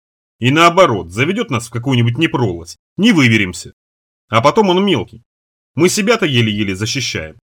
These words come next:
а уж его и подавно». Она была права. Тащить с собой еще и шныря бессмысленно. Пусть нарисует, что помнит, или хотя бы расскажет, что помнит.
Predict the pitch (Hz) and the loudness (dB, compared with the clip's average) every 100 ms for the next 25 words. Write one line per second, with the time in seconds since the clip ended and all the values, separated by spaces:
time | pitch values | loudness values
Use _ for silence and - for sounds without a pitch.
0 | _ 117 135 - 175 226 135 147 143 92 | _ -2 0 0 0 2 2 2 -2 -2
1 | 82 82 _ _ _ _ _ _ _ _ | -6 -10 _ _ _ _ _ _ _ _
2 | _ _ _ - 143 220 196 196 196 202 | _ _ _ -2 0 2 4 2 2 0
3 | 117 - _ _ _ _ _ - 139 - | 0 -6 _ _ _ _ _ -6 -4 -2
4 | 202 - 185 180 175 - 196 180 202 214 | -6 -2 0 4 2 2 -2 0 0 2
5 | 170 143 - 196 143 117 90 78 _ _ | 2 -2 -4 -4 -4 -6 -14 -18 _ _
6 | _ _ _ _ _ 202 214 202 196 - | _ _ _ _ _ -2 0 0 0 0
7 | 262 160 - - 120 101 82 78 _ _ | -2 -2 -2 -4 -4 -6 -6 -18 _ _
8 | _ - 254 233 165 214 208 196 - 107 | _ -6 -2 0 0 0 0 -2 -2 -4
9 | 107 113 - 123 123 110 98 87 | -4 -6 -6 -4 -2 -2 -4 -10